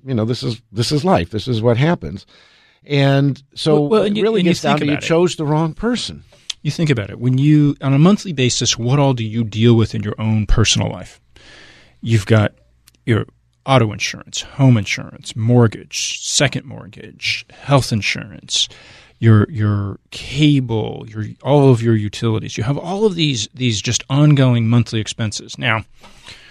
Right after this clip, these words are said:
Speaker 2: you probably have most of these things on auto pay, uh, and have everything set up, okay? But let's say that your f-, w-, parent becomes disabled,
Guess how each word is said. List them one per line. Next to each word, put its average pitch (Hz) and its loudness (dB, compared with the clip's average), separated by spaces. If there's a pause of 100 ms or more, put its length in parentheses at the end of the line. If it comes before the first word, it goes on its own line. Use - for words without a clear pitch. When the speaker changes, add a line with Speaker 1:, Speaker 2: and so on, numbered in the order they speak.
(340)
Speaker 2:
you 147 -4
probably 170 2
have 135 4
most 123 4
of 117 -14
these 110 -6
things 110 -2
on 107 4
auto 98 0
pay, 95 -6 (400)
uh, 104 -6 (100)
and 92 -8
have 110 2
everything 101 -4
set 104 -2
up, - -14 (120)
okay? 101 -8 (500)
But 131 -6
let's 151 0
say 147 4
that 123 -4
your 104 -2 (760)
f-, - -20 (120)
w-, 117 -10 (120)
parent 135 2
becomes 107 -4
disabled, 110 -6